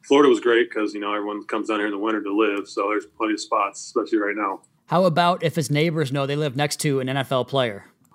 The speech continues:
Speaker 1: I love it. No, I usually kinda keep that a little lower. You know, some, some people will learn and whatever, and usually everyone's great. I mean, if you think about it, guys that are in our campground,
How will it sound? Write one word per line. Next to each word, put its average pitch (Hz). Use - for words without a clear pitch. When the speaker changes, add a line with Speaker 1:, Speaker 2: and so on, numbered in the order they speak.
Speaker 1:
I 120
love 127
it. 107
No, 139
I 143
usually 139
kinda 123
keep -
that 117
a -
little 110
lower. 110
You 110
know, 110
some, -
some 143
people 143
will 127
learn 123
and 117
whatever, 117
and 113
usually 127
everyone's 98
great. 98
I 98
mean, 117
if 107
you 117
think 139
about 120
it, 110
guys 123
that 113
are 110
in 107
our 107
campground, 104